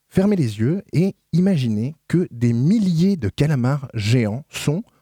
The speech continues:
en ce moment même, en train de se balader dans le noir presque complet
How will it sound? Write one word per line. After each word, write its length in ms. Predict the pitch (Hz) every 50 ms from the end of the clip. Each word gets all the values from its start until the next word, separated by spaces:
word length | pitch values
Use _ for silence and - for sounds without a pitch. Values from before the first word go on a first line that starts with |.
| _ _ _ _ -
en 120 | 190 233
ce 240 | 254 - - - 185
moment 260 | 190 190 180 151 139
même, 340 | 123 113 104 107 143 165 170 - _ _ _ _ _ - -
en 80 | 156
train 260 | 147 - - 151 175
de 220 | 208 - 127 135 160
se 200 | 185 - - 151
balader 520 | 123 120 117 117 113 101 98 104 135 185 -
dans 280 | - 104 113 123 147
le 120 | 160 135 123
noir 380 | 120 110 107 104 110 131 -
presque 400 | - - 120 123 - - - 101
complet 440 | - - 110 101 - - 101 101 120